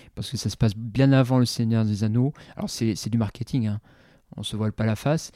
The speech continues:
C'est pour accrocher ça à l'œuvre majeure de Tolkien, la plus connue, celle qui a été adaptée avec le plus de, de, de succès. Mais, euh,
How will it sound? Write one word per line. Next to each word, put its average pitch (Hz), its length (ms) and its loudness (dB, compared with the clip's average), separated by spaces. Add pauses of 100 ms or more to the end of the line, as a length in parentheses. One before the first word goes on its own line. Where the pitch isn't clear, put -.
(200)
C'est - 180 -16
pour 110 140 0
accrocher 110 340 -2
ça 117 260 0
à 110 60 2
l'œuvre 101 320 2
majeure 110 460 0
de 104 80 -4
Tolkien, 110 420 -4
la 104 80 0
plus - 200 -10
connue, 123 460 4 (380)
celle 110 220 -4
qui - 100 -6
a - 40 4
été - 140 -4
adaptée 110 420 0
avec 107 200 -2
le 101 80 -4
plus 104 280 -10
de, - 580 -2
de, 104 220 -2
de 104 100 -6
succès. 147 460 0 (640)
Mais, 143 400 8
euh, 113 540 6